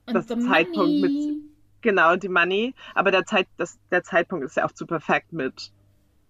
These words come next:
Speaker 2: der, der, das Ersche-, dem Erscheinen von Britneys Buch und sie
Speaker 1: Ja.
Speaker 2: dann, „Ah, ich muss jetzt irgendwas machen, wo Leute mich halt wirklich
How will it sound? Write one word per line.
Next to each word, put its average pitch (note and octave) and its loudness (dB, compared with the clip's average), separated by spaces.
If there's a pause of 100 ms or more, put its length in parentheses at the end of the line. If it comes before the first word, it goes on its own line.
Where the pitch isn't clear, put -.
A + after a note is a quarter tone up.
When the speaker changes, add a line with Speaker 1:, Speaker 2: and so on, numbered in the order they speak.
(100)
Speaker 2:
der, D3 4 (120)
der, E3 0
das F3 -10
Ersche-, - -6 (100)
dem D#3+ -2
Erscheinen D#3 0
von D#3+ -12
Britneys - -6
Buch - 0
und E3+ 0
sie F3+ 0
Speaker 1:
Ja. D3 4
Speaker 2:
dann, D3 2
„Ah, D3+ 2
ich E3 -6
muss F3+ 0
jetzt D3+ -4
irgendwas E3 2
machen, F3 -2
wo E3+ -4
Leute E3+ 2
mich D#3+ -10
halt D#3+ -8
wirklich E3 -8